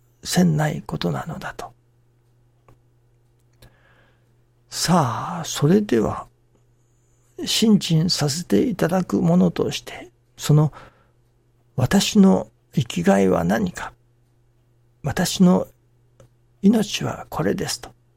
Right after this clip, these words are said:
音楽が私の命ですとか、有名になることが私の生きがいですとか、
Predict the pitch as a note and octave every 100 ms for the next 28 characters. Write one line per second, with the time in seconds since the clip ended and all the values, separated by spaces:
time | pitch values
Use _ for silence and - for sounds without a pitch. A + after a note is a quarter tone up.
0 | _ _ - - _ _ _ - D#3 C#3+
1 | B2+ - D3+ D3+ D#3 E3 - - - F3
2 | F#3 - G#3 A#3+ - - F#3+ - - -
3 | - - _ _ _ _ _ _ _ _
4 | _ _ _ _ _ _ _ _ _ _
5 | _ - _ _ _ _ _ _ _ _
6 | _ _ _ _ _ _ _ _ _ _
7 | _ _ _ _ _ _ _ _ _ _
8 | _ - D3+ C#3+ C#3+ C#3 C#3 C#3+ D#3 D#3
9 | C#3+ C#3+ D3 C#3+ - D#3 A#2 D3+ - E3+
10 | F3+ - - - - - F2+ - - -
11 | -